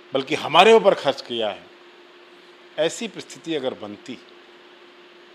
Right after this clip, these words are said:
तो इस रैली, तो परिस्थितियां कुछ और होती। लेकिन आज पिछले पाँच महीने से हरियाणा के माननीय मुख्यमंत्री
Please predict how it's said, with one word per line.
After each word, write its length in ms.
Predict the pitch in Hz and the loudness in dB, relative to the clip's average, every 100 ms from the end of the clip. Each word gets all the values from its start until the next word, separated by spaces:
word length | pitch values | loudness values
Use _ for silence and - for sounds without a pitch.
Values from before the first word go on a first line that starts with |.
| - - - - - - - | -20 -20 -20 -20 -20 -20 -6
तो 80 | 196 | -6
इस 160 | - | -4
रैली, 520 | 123 131 147 156 160 147 | -6 -6 -6 -8 -8 -10
तो 520 | - 175 190 151 - - - - - 127 | -6 -4 -2 -4 -12 -20 -20 -20 -20 -20
परिस्थितियां 440 | - 117 156 170 | -18 -18 -12 -12
कुछ 260 | - - 117 | -12 -14 -12
और 160 | 104 | -12
होती। 260 | - - - - - - 156 | -14 -20 -20 -20 -20 -20 -16
लेकिन 220 | 170 190 | -12 -10
आज 400 | 135 156 - - - - - - - - - - - - - - - - - - - - - - - - - | 4 6 6 2 -14 -20 -20 -20 -20 -20 -20 -20 -20 -20 -20 -20 -20 -20 -20 -20 -20 -20 -20 -20 -20 -20 -16
पिछले 280 | 135 156 165 | -8 -2 -2
पाँच 400 | - 147 165 147 | 0 0 0 -2
महीने 360 | 131 147 160 | -6 -4 -6
से 160 | 156 170 165 - - - - - - - - - - 117 | -4 -6 -6 -14 -20 -20 -20 -20 -20 -20 -20 -20 -20 -8
हरियाणा 360 | 131 143 170 | -2 0 -2
के 180 | - 160 | -2 -6
माननीय 560 | 123 127 165 170 160 127 | -2 -4 -4 -6 -6 -6
मुख्यमंत्री 680 | 147 - 160 151 160 156 | -8 -8 -8 -6 -8 -8